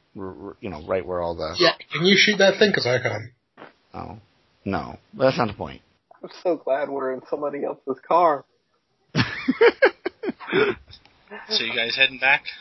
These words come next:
Speaker 1: Yeah, we'll head back
Speaker 2: Uh,
Speaker 1: first.
Speaker 2: Don't you even go.
Speaker 1: Um,
Speaker 2: There's always a dragon.
Speaker 1: Yeah, since, okay, since you've been into the ho-, to the, um, restaurant's security footage, you said you got a, basically a list of people that were there the day that I was there, right?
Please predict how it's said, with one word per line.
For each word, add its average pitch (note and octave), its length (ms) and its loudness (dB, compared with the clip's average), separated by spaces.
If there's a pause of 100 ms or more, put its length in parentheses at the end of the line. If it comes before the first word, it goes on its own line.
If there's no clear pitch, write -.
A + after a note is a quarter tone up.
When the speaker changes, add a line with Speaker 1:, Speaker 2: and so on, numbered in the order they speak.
(140)
Speaker 1:
Yeah, D3 260 10
we'll C3+ 100 2
head A#2 200 0
back F2 160 -2
Speaker 2:
Uh, - 160 -6
Speaker 1:
first. - 220 -12 (720)
Speaker 2:
Don't C#3 200 0
you C3+ 80 4
even B2 220 2
go. A#2 120 0
Speaker 1:
Um, A#2 80 -4
Speaker 2:
There's E3 200 8
always A#2+ 300 0
a A2+ 60 -2
dragon. G#2 520 -4 (540)
Speaker 1:
Yeah, A2+ 220 -4
since, - 460 -8 (100)
okay, A#2+ 280 -2
since C3+ 260 -10
you've C3 100 -12
been C#3+ 160 -2
into C3+ 220 -4
the A#2 160 -2
ho-, A2+ 300 -6
to A#2 140 -4
the, G#2 300 -4
um, F#2+ 360 -6 (580)
restaurant's - 1000 -2 (280)
security A2 440 -2
footage, F#2+ 460 -6
you G#2+ 140 -4
said G#2+ 240 0
you G2+ 100 -6
got G2 160 2
a, G2 100 2
basically F#2+ 500 -2
a F2+ 40 0
list F#2 280 -4
of F2+ 80 -16
people G2 260 -4
that E2 160 -2
were F2+ 80 -4
there F2+ 280 2
the F2 120 -2
day E2+ 240 -2
that D#2+ 140 -2
I D#2 100 -2
was D#2 240 -12
there, C#2 200 -10
right? E2 240 -6